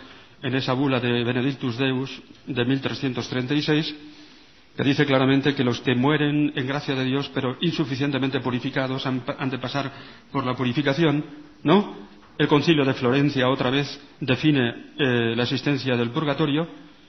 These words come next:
y luego también el Concilio de Trento. ¿Mm? Pero antes de eso, los santos padres, todos ellos hablaban del purgatorio, y yo creo que el fundamento definitivo está en esos principios madre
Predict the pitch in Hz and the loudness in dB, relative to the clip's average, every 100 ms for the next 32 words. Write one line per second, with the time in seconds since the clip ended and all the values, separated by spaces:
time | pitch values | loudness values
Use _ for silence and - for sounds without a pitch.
0 | - 151 139 147 147 135 143 151 135 127 | -4 2 4 4 2 2 0 0 0 0
1 | 135 117 110 110 101 - - - 135 151 | 0 -2 -4 -4 -6 -10 -20 -10 0 2
2 | 202 - - - - - - - - - | 2 -4 -18 -20 -20 -20 -20 -20 -20 -20
3 | - - - - 143 135 208 240 196 160 | -20 -20 -20 -4 2 6 6 4 4 2
4 | 202 185 123 160 165 165 160 165 160 170 | 2 2 2 2 0 0 2 0 2 0
5 | 160 165 135 123 120 135 120 123 160 147 | 0 0 0 0 0 0 0 -2 -2 -2
6 | 127 127 135 135 - - - 151 165 156 | 0 0 -2 -4 -12 -10 0 0 2 2
7 | 135 131 131 131 151 139 110 156 127 135 | 0 2 2 2 0 0 0 0 0 0
8 | 120 - 127 120 - - 131 151 160 - | -2 -2 -4 -4 -16 -4 -2 0 -2 0
9 | 135 131 180 131 113 127 135 123 110 104 | 0 2 -2 -2 -2 2 2 2 -4 -10